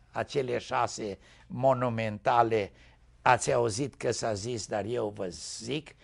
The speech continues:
„Ați auzit că s-a zis”, „Să nu ucizi”, dar eu îți spun: „Să nu te mânii”, pentru că mânia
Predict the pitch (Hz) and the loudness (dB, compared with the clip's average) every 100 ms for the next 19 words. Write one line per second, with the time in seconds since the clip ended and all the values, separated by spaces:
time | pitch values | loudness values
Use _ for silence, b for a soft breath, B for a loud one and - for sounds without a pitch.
0 | b b 156 156 170 156 147 190 202 - | b b 0 0 0 -2 -2 -4 -8 -6
1 | 196 - 185 131 110 127 - - _ _ | -8 -6 -8 -8 -8 -10 -10 -16 _ _
2 | _ _ - _ _ _ b b b _ | _ _ -20 _ _ _ b b b _
3 | - - - - 165 151 139 - 147 160 | -12 -4 -2 4 8 8 8 2 -2 2
4 | 165 151 - 147 120 90 113 117 127 113 | 2 0 -4 -6 -4 -4 -2 0 0 -2
5 | - - 127 123 101 - b b b - | -4 -10 -4 -4 -4 -14 b b b -10
6 | - 151 127 123 - 117 151 202 127 - | -2 0 0 -4 -4 -4 -4 -6 -6 -10
7 | - _ _ _ _ _ _ _ b b | -20 _ _ _ _ _ _ _ b b
8 | b - 165 139 117 143 143 151 139 143 | b 0 2 2 2 0 4 4 4 2
9 | 151 156 208 220 208 147 - - - | 0 0 0 0 -2 -4 -8 -14 -18